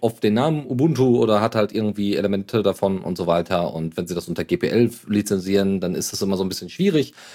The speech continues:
weil auf der einen Seite hast du das Markenrecht, auf der anderen Seite hast du das G P L,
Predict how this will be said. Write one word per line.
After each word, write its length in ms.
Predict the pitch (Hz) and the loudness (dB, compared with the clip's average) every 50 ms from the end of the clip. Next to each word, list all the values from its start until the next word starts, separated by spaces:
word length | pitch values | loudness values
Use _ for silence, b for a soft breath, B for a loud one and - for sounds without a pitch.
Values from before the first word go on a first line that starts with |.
| B B B | B B B
weil 400 | - 104 110 110 110 110 107 107 | 0 2 2 4 4 2 2 0
auf 140 | - 101 - | 0 0 0
der 80 | 123 | 0
einen 100 | 120 127 | 2 2
Seite 160 | 113 113 107 104 | 2 2 0 0
hast 140 | 101 - | -2 -2
du 20 | 95 | -4
das 140 | 87 - - | -4 -2 -2
Markenrecht, 560 | 135 151 170 - 117 120 123 120 117 - 104 | -2 -2 -2 -2 0 2 4 4 2 0 -2
auf 40 | 98 | -2
der 100 | 101 92 | -2 -2
anderen 140 | 98 95 | -2 0
Seite 160 | 92 95 - 92 | 0 -2 -2 -2
hast 160 | 90 87 - | -4 -4 -4
du 40 | 80 | -6
das 160 | 87 - - | -8 -6 -6
G 100 | - 85 | -6 -4
P 140 | - 104 87 | 0 0 0
L, 180 | 76 98 110 | 2 2 0